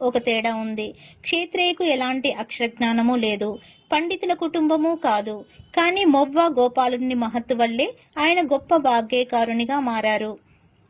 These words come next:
క్షేత్రయ్య అసలు పేరు వరదయ్య. కృష్ణా జిల్లా మొవ్వ గ్రామంలో నివసించేవారు. ఉదయం వేళలలో గోవులను కాసుకోవడం, సాయంత్రం వేళల్లో అక్కడి వేణుగోపాల స్వామిని సేవించుకోవడం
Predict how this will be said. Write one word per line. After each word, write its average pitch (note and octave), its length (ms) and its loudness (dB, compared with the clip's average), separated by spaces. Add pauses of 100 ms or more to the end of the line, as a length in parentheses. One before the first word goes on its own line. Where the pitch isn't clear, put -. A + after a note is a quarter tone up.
(140)
క్షేత్రయ్య F4 520 0
అసలు B3+ 300 0
పేరు A#3+ 420 -2 (120)
వరదయ్య. A3+ 580 0 (360)
కృష్ణా F4 400 4
జిల్లా B3 500 2 (100)
మొవ్వ D4 480 2
గ్రామంలో B3 440 0
నివసించేవారు. A3+ 1000 -2 (340)
ఉదయం F#4 400 4
వేళలలో B3+ 640 2 (140)
గోవులను D4+ 480 4
కాసుకోవడం, A#3 840 0
సాయంత్రం D4+ 540 2
వేళల్లో A#3 580 0 (140)
అక్కడి F4+ 280 0
వేణుగోపాల D#4 680 2
స్వామిని C4 460 0
సేవించుకోవడం A#3+ 960 0